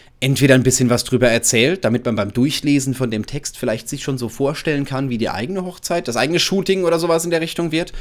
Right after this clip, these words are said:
ähm, oder indem ihr halt ganz klar Tipps dafür gebt. Wie mache ich's denn bei mir?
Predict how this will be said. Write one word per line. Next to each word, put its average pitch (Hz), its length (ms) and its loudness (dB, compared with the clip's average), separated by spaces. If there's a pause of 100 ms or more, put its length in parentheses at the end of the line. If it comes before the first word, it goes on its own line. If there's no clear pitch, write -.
(400)
ähm, 131 460 4 (100)
oder 135 320 2
indem 120 280 -2
ihr 131 80 -2
halt 113 160 -4
ganz 107 240 -8
klar 92 260 -4 (220)
Tipps - 500 -4
dafür 92 440 -6 (140)
gebt. - 380 -10 (580)
Wie 160 240 6
mache 226 280 6
ich's - 200 -4
denn 196 220 0
bei 147 160 2
mir? 226 340 0